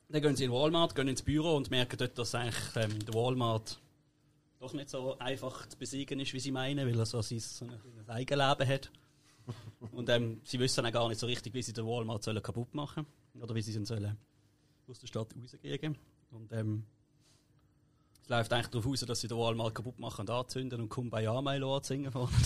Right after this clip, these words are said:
dran. <laughs> Aber am nächsten Tag steht der Walmart einfach wieder.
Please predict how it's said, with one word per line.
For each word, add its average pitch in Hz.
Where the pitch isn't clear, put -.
dran. 156
<laughs> -
Aber 123
am 113
nächsten 113
Tag 104
steht 117
der 160
Walmart 151
einfach 143
wieder. 147